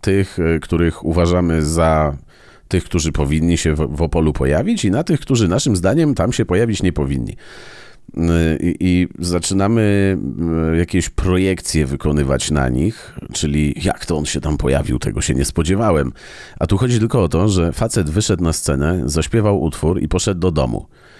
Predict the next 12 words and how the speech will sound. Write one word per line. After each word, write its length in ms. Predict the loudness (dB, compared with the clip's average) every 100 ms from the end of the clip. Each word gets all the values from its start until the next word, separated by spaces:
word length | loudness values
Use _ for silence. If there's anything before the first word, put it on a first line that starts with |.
| -20 -20 -20 -6
Em, 760 | 0 2 2 0 0 0 -2 -6 -14 -20 -20 -20 _
Gadziu 1000 | -8 -6 0 2 4 2 2 4 2 2
z 460 | 0 2 2 2 4
Iry 280 | 2 4 2
wyszedł 300 | 2 -2 -2
w 40 |
koszulce, 760 | -2 0 0 0 0 2 0 0 2 2 2
e, 60 |
„Mój 320 | 2 4 2
dom 200 | 2 2
murem 340 | 2 4 2 2
podzielony”. 680 | 0 2 2 2 0 0